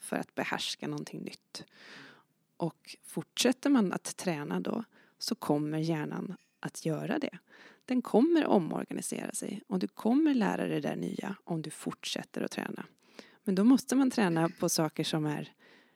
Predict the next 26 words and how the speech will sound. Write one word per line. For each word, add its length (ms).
ganska 640
svåra 360
för 160
en. 200
För 140
annars 260
kommer 240
man 140
stanna 640
precis 380
där 120
man 160
är. 220
Man 200
kommer 220
behärska 420
det 140
som 160
man 180
kan 300
redan 260
jätte-, 540
bra 280
och, 320
och 220
kanske 360